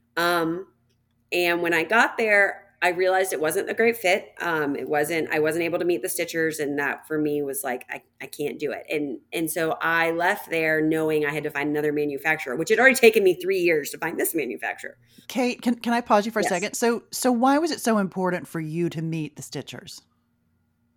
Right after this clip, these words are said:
Speaker 1: Well, my product is a hundred percent hand stitched.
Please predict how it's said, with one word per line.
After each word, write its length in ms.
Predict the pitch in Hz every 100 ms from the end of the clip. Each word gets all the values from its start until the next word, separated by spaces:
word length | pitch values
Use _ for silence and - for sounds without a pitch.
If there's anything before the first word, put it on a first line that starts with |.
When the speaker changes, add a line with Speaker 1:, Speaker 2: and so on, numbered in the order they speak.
| _ _ _ _ -
Speaker 1:
Well, 560 | 180 277 320 339 - - _ _ _ 226
my 80 |
product 460 | 240 294 277 294 302
is 180 | 294 - -
a 60 | 220
hundred 280 | 226 233 247
percent 300 | 247 - 233
hand 240 | 233 233
stitched. 520 | - 165 156 - -